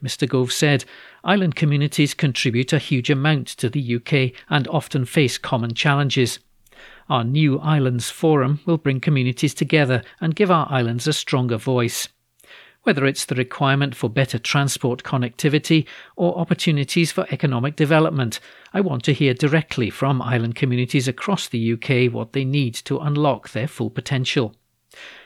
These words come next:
The U K government's goal is to unite and level up our whole United Kingdom, from Shetland to the Scilly Isles. This new forum will make sure that our islands are placed right at the heart of our levelling up mission." An article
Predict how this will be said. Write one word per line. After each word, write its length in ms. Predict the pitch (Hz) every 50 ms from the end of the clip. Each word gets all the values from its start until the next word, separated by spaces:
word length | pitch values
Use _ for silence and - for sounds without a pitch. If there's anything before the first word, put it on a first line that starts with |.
| _ _
The 100 | - 151
U 120 | 151 156
K 200 | 131 - 156 151
government's 420 | 131 - 156 143 143 143 135 - -
goal 340 | - - 139 131 143 147 165
is 180 | 170 139 - -
to 120 | - 139
unite 540 | 131 127 123 131 151 196 185 120 110 - -
and 200 | 156 143 135 123
level 300 | 135 143 143 131 147 147
up 160 | 135 113 -
our 160 | - 127 117 104
whole 360 | - - - 190 170 143 123
United 480 | 120 127 123 131 131 123 - - 120
Kingdom, 420 | - - 165 156 131 127 120 117 - - - - - - _
from 240 | _ - 143 110 117
Shetland 480 | - - 170 160 - - 147 127 120 120
to 220 | - - - 147
the 100 | 135 165
Scilly 320 | - - 151 127 123 123
Isles. 460 | 120 117 117 113 117 123 120 - - - _ _ _ _ _ _ _ _ - - - - _ -
This 220 | 143 131 - -
new 200 | 165 175 185 151
forum 400 | - - 151 139 131 139 156 170
will 160 | 139 120 110
make 200 | 110 120 123 123
sure 360 | - - - 185 175 147 113
that 180 | 98 104 - -
our 160 | 139 131 - -
islands 360 | 127 120 117 120 127 - -
are 80 | 151
placed 440 | 147 - - - 127 113 - - - _
right 340 | - 135 156 165 165 151 -
at 100 | 160 160
the 80 | - 156
heart 380 | - - 160 104 92 90 -
of 100 | - 110 120
our 100 | 131 143
levelling 400 | 135 117 117 113 123 131 123 110
up 180 | 104 - -
mission." 380 | - 131 117 - - 123 110 113 - _ _ _ _ _ _ _ _ _ _ _ - - - - - _ -
An 160 | - 185 147
article 440 | 117 117 107 - - - 131 131